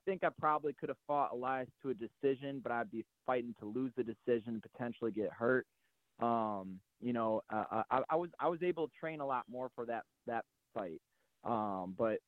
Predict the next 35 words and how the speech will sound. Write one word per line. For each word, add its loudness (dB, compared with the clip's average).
uh, 0
you -2
know, 4
it -2
wasn't 0
really 0
a -2
full 0
fight 0
camp. -8
You -8
know, -2
when 0
I 2
was -2
fighting, 0
you -4
know, -2
uh, -2
for 4
all 4
my -2
sanctioned -4
bouts, 4
you -4
know, 2
I 2
was -2
training 0
t-, -20
two, 4
three 0
times -2
a -2
day, 4